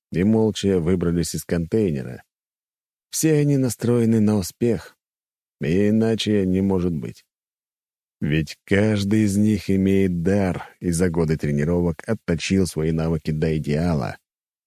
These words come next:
План продуман до мелочей, и ничего не может пойти не так. По крайней мере, так думали они сами. Но на деле что-то все же могло пойти не по плану. Например,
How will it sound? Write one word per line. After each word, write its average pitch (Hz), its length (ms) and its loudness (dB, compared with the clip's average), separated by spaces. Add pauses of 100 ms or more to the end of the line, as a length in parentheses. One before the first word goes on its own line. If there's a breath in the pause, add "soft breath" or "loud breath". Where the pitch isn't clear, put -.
(360)
План 90 400 2
продуман 92 500 0
до 95 140 2
мелочей, 101 560 2
и 85 60 2
ничего 95 360 0
не 90 120 2
может 92 260 0
пойти 90 280 -2
не 101 120 2
так. 92 240 -2 (500)
По - 80 -10
крайней 87 280 0
мере, 85 200 2
так 85 220 -2
думали 87 300 2
они 95 160 2
сами. 87 460 -4 (600)
Но 120 220 2
на 147 140 2
деле 135 320 2
что-то 117 360 -2
все 110 280 0
же 104 120 2
могло 95 400 2
пойти 85 400 -2
не 90 140 0
по 76 160 -6
плану. 78 460 -4 (300)
Например, 85 480 -2